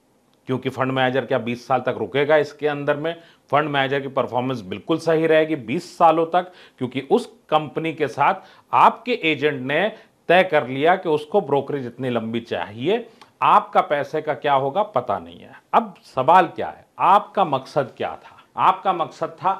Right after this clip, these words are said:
अपने पैसे पे ज़्यादा रिटर्न मिले, अपने पैसे पे आपको पैसा बढ़ के मिले।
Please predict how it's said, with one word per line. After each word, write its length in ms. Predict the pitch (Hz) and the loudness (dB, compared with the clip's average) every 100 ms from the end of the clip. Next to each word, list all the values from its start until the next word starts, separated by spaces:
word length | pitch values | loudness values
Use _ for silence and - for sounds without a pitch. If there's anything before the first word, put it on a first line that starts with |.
| - | -2
अपने 360 | 165 - 202 226 | -2 -2 -2 -2
पैसे 460 | 220 165 143 - 151 | -2 -2 -2 -2 -4
पे 220 | 151 190 | -2 -4
ज़्यादा 480 | 156 107 127 151 190 | -4 0 2 4 2
रिटर्न 380 | 180 165 160 156 | 2 -2 -4 -4
मिले, 280 | 147 147 160 | -4 0 0
अपने 380 | 160 139 151 160 | 0 -6 -4 -4
पैसे 380 | 156 135 127 143 | -2 -4 -4 -8
पे 140 | 143 | -4
आपको 360 | 147 131 127 123 | -2 -2 -2 -6
पैसा 300 | 120 117 123 | -4 -2 -4
बढ़ 240 | 98 135 | 0 0
के 200 | 170 180 | 0 -2
मिले। 380 | 160 151 151 170 | -2 -2 0 0